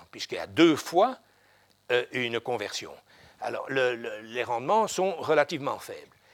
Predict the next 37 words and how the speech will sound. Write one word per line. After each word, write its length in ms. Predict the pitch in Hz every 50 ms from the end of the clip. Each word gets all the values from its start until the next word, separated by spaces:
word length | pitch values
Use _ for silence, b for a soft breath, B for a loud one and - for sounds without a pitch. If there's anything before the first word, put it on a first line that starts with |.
| b b b b b
Donc, 260 | 190 214 175 139 - -
il 120 | 202 196
faut 360 | 190 - - 240 165 110 85 - - _ _ _ - b b b b b b b b
que, 280 | - 208 180 143 113 - - - _ _ _ _ _ - -
euh, 300 | - 127 127 127 117 101 - 73 65 - _ -
pour 160 | - 202 -
pouvoir, 800 | - 214 175 160 175 175 156 135 127 113 98 87 - - - - - _ _ _ _ b b b b b b _ _ -
euh, 180 | - - - - -
concevoir 1000 | - 233 240 208 - - 202 175 139 160 165 151 135 117 107 95 87 - - - - b b b b b b b b b b -
l'hydrogène 680 | 120 143 180 165 240 180 165 139 170 165 143 135 123
comme 200 | - - 123 113
stockage, 720 | - - - 185 - - 185 151 135 113 101 95 92 - -
comme 160 | - 120 113
source 260 | - - 226 170 113
de 80 | 117 117
stockage, 680 | - - - - - 175 170 190 226 240 254 - - - - _
donc 180 | - 131 117 98 - 113
le, 160 | 117 117 110
l'hydrogène 460 | 117 123 117 110 107 117 143 196 160
est 60 | -
un 80 | 117 104
vecteur, 500 | - 185 - - 196 165 131 110 101 107
hein, 100 | 127 135
c'est 180 | - 120 107
pas, 200 | - 127 117 101 - b b b b b b b b b b -
il 80 | 101 101
ne 160 | 98 92 95
produit 280 | - - - 110 110 120
pas 140 | - 127 104
de 40 |
l'électricité, 480 | 87 92 - - 104 - - 110 - 175
il 60 | 143
produit 240 | - - 120 117 117
de 40 | 104
l'électricité 300 | 104 95 - 151 170 170 -
après, 440 | 107 - - - 220 165 95 80
euh, 80 | - -